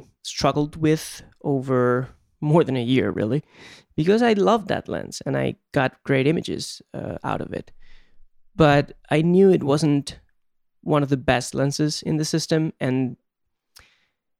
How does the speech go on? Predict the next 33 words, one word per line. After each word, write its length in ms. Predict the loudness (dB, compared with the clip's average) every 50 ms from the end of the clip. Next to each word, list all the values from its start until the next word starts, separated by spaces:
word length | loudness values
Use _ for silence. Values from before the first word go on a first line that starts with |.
| _ _ _ _
it 160 | 0 2 4
was 360 | 4 4 2 0 -2 -6 -4 0
nagging 840 | 0 2 4 4 4 4 4 4 4 4 4 2 2 2 2 2 2
me, 180 | 2 2 4
you 60 | 4 4
know, 100 | 2 2
in 100 | 2 0
the 60 | 0
back 160 | 0 0 0
of 80 | 0 0
my 120 | 0 2
head. 280 | 2 2 2 0 -2 -6 _ _ _ _ _ _ _ _ _ _ _ _ _ 2
But 300 | 2 2 2 0 -4 _ _ _ -4
at 100 | -4 0
the 100 | 2 2
end 100 | 2 2
of 60 | 2
the 80 | 0 2
day, 240 | 2 4 4 4 2
I 340 | 0 -2 -2 -2 -2 -2 -2
made 260 | -2 0 0 0 0
my 140 | 0 -2 -4
peace 240 | -2 -4 -4 -2 -2
with 100 | 0 0
it. 140 | 2 2 2
I 120 | 0 -2
was 220 | -2 -4 -6 -8
fine 300 | -8 -4 -2 -2 0 0
with 120 | 0 2 2
it. 240 | 2 2 0 -2 -6 _ _ _ _ _ _ _ -8
What 260 | -2 2 2 2 2
ended 340 | 2 2 2 2 2 2 4
up 300 | 4 2 2 0 -2 -6